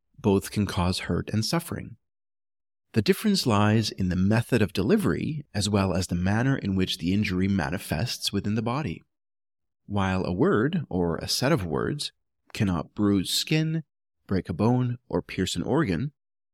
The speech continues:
a carefully selected expression can often cause just as much, if not more pain, than a slap to the face. And that is because the way I internalize words and the meaning I attribute to them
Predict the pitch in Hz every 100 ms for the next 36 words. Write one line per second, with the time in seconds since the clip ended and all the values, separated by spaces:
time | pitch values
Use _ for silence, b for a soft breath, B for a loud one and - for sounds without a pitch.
0 | _ _ _ - - 190 220 - 233 208
1 | - 139 147 - 107 - - 123 139 -
2 | 73 - 87 - 104 143 - 165 - 87
3 | 85 92 - - 160 - 143 135 180 95
4 | - - b - 98 - 95 - 98 123
5 | 233 - 92 78 78 - _ _ - 95
6 | 95 101 80 - 85 - 175 - - -
7 | _ _ _ _ _ - 143 202 190 175
8 | 160 160 143 131 117 131 160 - 123 123
9 | 110 107 - 185 240 92 64 - 69 73
10 | 156 - - _ _ _ 104 104 98 123
11 | 127 101 90 90 - 190 220 110 - 65
12 | 98